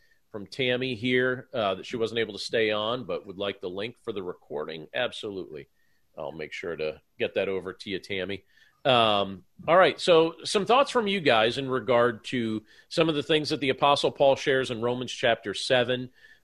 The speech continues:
uh, or so, some of the suggestions that Gavin Ortlund, uh, references in, um, in his article,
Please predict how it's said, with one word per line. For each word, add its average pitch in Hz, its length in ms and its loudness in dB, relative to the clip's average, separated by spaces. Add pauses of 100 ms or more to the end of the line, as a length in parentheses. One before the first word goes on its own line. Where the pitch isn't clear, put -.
uh, 101 280 0
or 120 180 0
so, 113 340 -2
some 147 240 2
of 143 60 0
the 131 80 0
suggestions 123 800 0
that 110 260 0
Gavin 117 360 4
Ortlund, 127 440 -2 (400)
uh, 107 240 4
references 117 920 0
in, 107 400 -2
um, 90 440 -4 (280)
in 123 160 -4
his 131 440 0
article, 123 680 2